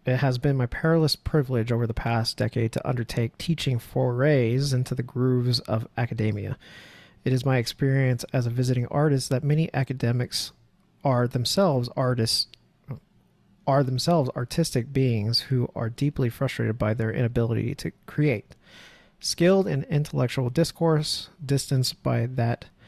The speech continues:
intellectual skill from their own creative urges, own creative urgings, they often find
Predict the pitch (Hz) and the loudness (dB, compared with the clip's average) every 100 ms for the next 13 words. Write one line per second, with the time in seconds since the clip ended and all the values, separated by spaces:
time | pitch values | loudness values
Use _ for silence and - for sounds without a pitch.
0 | - _ - 123 131 117 - 127 117 - | -20 _ -4 -4 0 -2 0 -4 -4 0
1 | 190 180 170 175 - - 127 120 - 131 | 4 4 4 0 -4 -4 0 -2 0 0
2 | 120 117 - 120 113 113 156 151 135 127 | 2 0 0 0 0 0 2 2 2 0
3 | - - _ _ _ _ _ _ _ _ | -2 -6 _ _ _ _ _ _ _ _
4 | _ _ 147 139 - 127 117 - 156 139 | _ _ 2 2 2 0 2 2 2 2
5 | 117 120 117 - _ _ - _ _ 127 | -2 -2 -4 -10 _ _ -20 _ _ -2
6 | - 127 - 117 120 - 123 117 110 110 | 0 -2 0 -2 -4 -4 0 2 2 -2
7 | 113 | -6